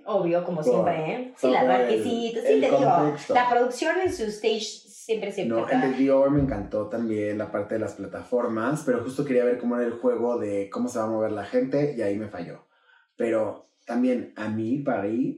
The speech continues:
Speaker 2: uf.
Speaker 1: Uf, estilos clásicos, buenas caídas, o sea que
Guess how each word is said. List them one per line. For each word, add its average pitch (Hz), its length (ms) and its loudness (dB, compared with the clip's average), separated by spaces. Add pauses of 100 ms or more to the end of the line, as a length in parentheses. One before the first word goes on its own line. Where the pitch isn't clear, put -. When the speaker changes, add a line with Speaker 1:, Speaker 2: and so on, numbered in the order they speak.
(140)
Speaker 2:
uf. 185 540 0
Speaker 1:
Uf, - 60 -16 (320)
estilos 247 680 -4
clásicos, 214 800 -10 (180)
buenas 233 520 0
caídas, 185 600 0 (600)
o 233 100 -4
sea 226 320 -2
que 202 560 0